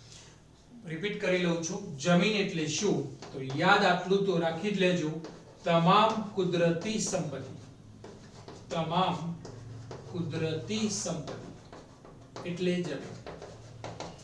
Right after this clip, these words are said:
એક અને માત્ર એક અર્થ, બરાબર?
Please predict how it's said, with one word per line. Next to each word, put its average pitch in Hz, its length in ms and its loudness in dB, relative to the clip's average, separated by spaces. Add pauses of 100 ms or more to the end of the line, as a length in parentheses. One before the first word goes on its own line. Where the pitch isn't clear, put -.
(360)
એક 202 200 0
અને 151 260 -4
માત્ર 180 340 0 (180)
એક 175 200 -6 (420)
અર્થ, - 260 -4 (760)
બરાબર? 180 320 -2